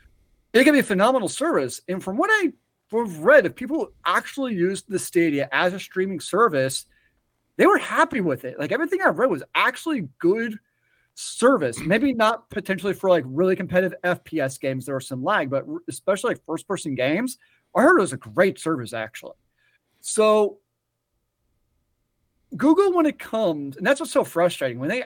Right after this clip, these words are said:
actually put a product out, usually it's actually, from a technical perspective, a good product, um,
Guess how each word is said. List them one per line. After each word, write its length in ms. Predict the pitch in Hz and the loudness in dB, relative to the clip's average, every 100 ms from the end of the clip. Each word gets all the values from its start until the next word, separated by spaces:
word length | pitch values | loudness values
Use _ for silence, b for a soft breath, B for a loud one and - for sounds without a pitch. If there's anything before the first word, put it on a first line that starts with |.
| - | -2
actually 340 | 185 - - | -2 -2 -8
put 240 | - - 190 | -8 -6 -6
a 40 | |
product 440 | - - 302 269 202 | -6 -6 -6 -2 0
out, 260 | 151 - _ | 0 -2 _
usually 400 | 156 233 359 480 | -8 -4 0 0
it's 120 | 440 - - | 0 -4 -4
actually, 400 | 220 - - 247 | -4 -4 -4 -4
from 240 | - 220 | -4 -2
a 80 | 165 | -2
technical 480 | 139 180 233 233 214 | -2 -10 -12 -12 -8
perspective, 560 | 196 - - 185 208 151 | -8 -6 -2 -2 0 -4
a 160 | 113 - _ | -6 -10 _
good 280 | - 156 143 - | -2 -2 -2 -8
product, 640 | - 151 151 - _ - - _ b b b b - | -2 0 0 -2 _ -20 -20 _ b b b b 0
um, 500 | 175 180 180 175 147 | 4 6 8 4 2